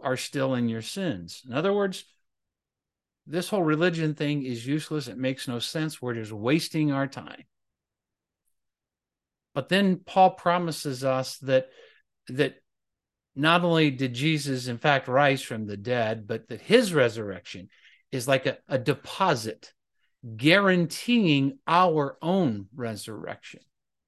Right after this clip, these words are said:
And Paul says that we have a sure and certain hope of the resurrection because of Jesus' empty tomb.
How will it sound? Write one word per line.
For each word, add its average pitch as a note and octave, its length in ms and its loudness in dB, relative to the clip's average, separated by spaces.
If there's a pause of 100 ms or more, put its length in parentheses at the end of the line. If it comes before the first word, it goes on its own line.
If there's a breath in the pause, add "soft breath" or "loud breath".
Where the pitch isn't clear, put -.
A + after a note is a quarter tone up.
(640)
And C3 120 -14
Paul B3 200 6
says A#3 260 2
that C#3+ 140 -4
we F3 400 4
have D3 300 0
a B2 140 -2
sure B3+ 460 2
and F3 220 -2
certain F#3+ 420 -2
hope F#3+ 340 0
of D3+ 100 -6
the C#3+ 80 -8
resurrection C#3+ 880 -2 (440 soft breath)
because G#3+ 840 0
of D#3 160 -2
Jesus' D3 540 -4
empty C#3 360 -4
tomb. C#3 360 -12